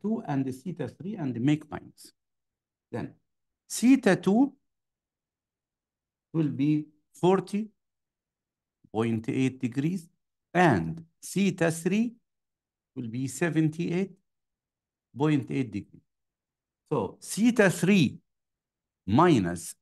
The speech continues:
theta two, the answer will be thirty-eight degrees. Calculate the maximum number of maxima.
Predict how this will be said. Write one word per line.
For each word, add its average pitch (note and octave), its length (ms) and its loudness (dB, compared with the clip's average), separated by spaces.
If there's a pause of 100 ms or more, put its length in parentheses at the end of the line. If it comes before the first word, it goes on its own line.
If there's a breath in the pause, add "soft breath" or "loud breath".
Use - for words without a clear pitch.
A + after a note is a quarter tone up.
theta E3 460 0
two, G#3+ 380 -6 (460)
the D3 80 -12
answer E3+ 340 -8
will C3 180 -6
be C3+ 320 -6 (400)
thirty-eight A#2+ 840 0 (400)
degrees. - 220 -8 (800)
Calculate F#3 480 4
the F#3 120 6
maximum F3+ 560 2
number G#3 300 4
of G3 280 -6
maxima. F3+ 540 -8